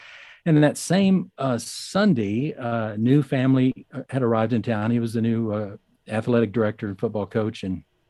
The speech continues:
his family walked down the other aisle and, and joined our church that Sunday. And I met him and his kids, and his oldest daughter was named Sonia.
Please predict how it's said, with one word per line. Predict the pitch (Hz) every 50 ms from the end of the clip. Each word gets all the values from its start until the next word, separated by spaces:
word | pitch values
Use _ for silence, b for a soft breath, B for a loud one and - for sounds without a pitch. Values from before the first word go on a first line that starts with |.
| _ _ _ _ _ _ _ _ _ - -
his | 160 165 -
family | - 135 117 110 107 101 90 80 -
walked | - 117 113 110 -
down | 120 113 110
the | 110 127
other | 165 196 151 117
aisle | 101 101 98 95 107 120 117
and, | 101 104 117 - - _ -
and | 101 98
joined | 101 107 104 101 101
our | 98 95 104
church | - - 165 156 - -
that | 104 104 -
Sunday. | - 98 98 98 107 113
And | 107 101
I | 98 101 - B B B B B B B B _ -
met | 123 143 156 120
him | 135 131 127 127 123 127 127 123
and | 113 110
his | 110 104 - -
kids, | _ - - 160 151 135 131 120 117 - b b b b b b b b b b -
and | 120 123
his | 123 117
oldest | 139 147 156 160 139 - 135 120
daughter | 135 139 156 170 165 135 110 113
was | 110 113 110
named | 117 113 113 113 113
Sonia. | - - - 170 180 175 170 151 117 92 85 90 95